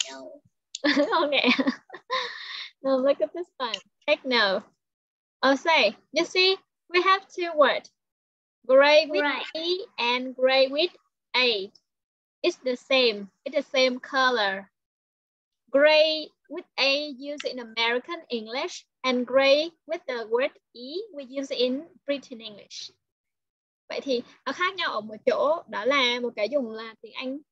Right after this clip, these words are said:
Speaker 2: Anh Mỹ là từ gray, dùng chữ A này. Và còn chữ gray mà dùng chữ E này sẽ là chúng ta dùng trong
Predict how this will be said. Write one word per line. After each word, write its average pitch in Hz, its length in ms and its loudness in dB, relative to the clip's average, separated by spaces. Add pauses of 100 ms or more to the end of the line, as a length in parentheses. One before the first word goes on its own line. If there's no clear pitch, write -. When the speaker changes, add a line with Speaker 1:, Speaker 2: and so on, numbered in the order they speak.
(340)
Speaker 2:
Anh 262 140 -2
Mỹ 285 320 -2
là 254 80 -4
từ 220 180 -4 (140)
gray, 247 400 2 (240)
dùng 208 160 -8
chữ - 140 -20
A 226 180 -6 (120)
này. 202 160 -10 (420)
Và 220 120 -12
còn 233 160 -20 (240)
chữ 220 80 -14 (120)
gray 254 320 0
mà 233 80 -6
dùng 214 200 -10
chữ - 140 -18
E 254 140 -8
này 233 160 -6
sẽ 220 120 -12
là 240 100 -10
chúng 220 160 -16
ta 233 60 -18
dùng 233 220 -8
trong 220 220 -18